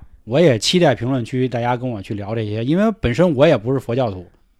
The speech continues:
我也不信道教，我只能说是根据书啊，或者平时看的一些东西来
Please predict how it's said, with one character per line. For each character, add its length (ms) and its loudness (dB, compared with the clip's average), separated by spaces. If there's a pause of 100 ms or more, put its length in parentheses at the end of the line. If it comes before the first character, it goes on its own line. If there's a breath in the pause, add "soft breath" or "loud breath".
(280)
我 120 2
也 100 4
不 220 -6
信 220 -2
道 200 2
教， 300 -12
我 140 -2
只 160 -8
能 180 -4
说 220 4
是 180 -2 (300)
根 160 4
据 120 4
书 280 -2
啊， 240 2
或 180 -4
者 80 0
平 220 -4
时 120 -2
看 200 -2
的 80 -2
一 20 -4
些 100 -2
东 220 -2
西 80 -2
来 380 -6